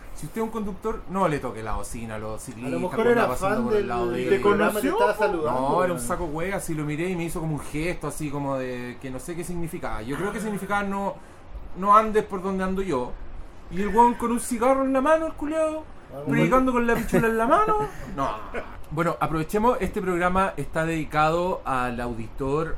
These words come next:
Speaker 1: Marco Antonio Allende, que nos dejó un comentario en SoundCloud y que nosotros subimos ese comentario a, a Instagram y a Twitter. Y le queremos dar las gracias de corazón porque cuando subimos eso hubo una explosión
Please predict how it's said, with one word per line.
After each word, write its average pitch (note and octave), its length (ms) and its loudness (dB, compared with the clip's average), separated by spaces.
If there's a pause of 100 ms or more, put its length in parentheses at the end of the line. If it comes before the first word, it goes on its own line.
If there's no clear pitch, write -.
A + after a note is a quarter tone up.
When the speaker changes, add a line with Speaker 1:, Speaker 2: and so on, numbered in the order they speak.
Speaker 1:
Marco D#3 960 -2
Antonio D3 880 -4 (480)
Allende, B2+ 680 -2 (560)
que C#3 80 -6
nos C#3+ 100 -2
dejó C#3 180 -2
un F3 60 -4
comentario F#3 420 -2
en F#3+ 80 -2
SoundCloud C3 680 -2
y B2+ 40 -4
que A#2 80 -6
nosotros B2 360 -6
subimos C3+ 340 -4
ese C3 120 -4
comentario B2+ 560 -4
a, A2+ 840 0
a A2 80 -4
Instagram B2+ 600 -4
y A#2 40 -6
a A2+ 60 -6
Twitter. C#3 340 -2 (600)
Y D3 220 0
le C#3+ 120 0
queremos D#3 280 -2
dar F3+ 140 0
las F3 140 -6
gracias F3 520 -4
de D#3 80 -6
corazón D3 560 -4
porque C#3+ 540 -6 (160)
cuando C3+ 220 -6
subimos E3 380 -2
eso G#3 380 -6 (120)
hubo D#3 460 -2
una D3+ 220 -4
explosión D3 1040 -6